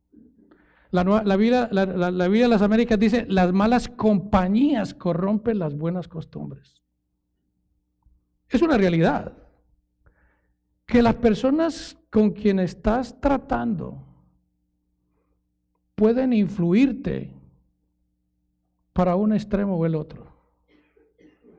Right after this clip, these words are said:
Si andas con sabios, sabio serás. Pero si andas con personas que tienen mayor inclinación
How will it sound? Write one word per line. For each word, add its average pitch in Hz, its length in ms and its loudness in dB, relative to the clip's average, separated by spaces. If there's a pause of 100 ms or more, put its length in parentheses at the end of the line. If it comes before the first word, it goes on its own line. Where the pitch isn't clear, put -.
(220)
Si - 180 0
andas 240 300 0
con 202 220 -2
sabios, 254 460 -2
sabio 208 320 -2
serás. 196 720 -6 (1500)
Pero 196 200 2
si 190 120 0
andas 240 280 -2
con 214 200 -4
personas 202 680 -4
que - 420 -10 (2500)
tienen 247 280 2
mayor 214 300 2
inclinación 233 880 -2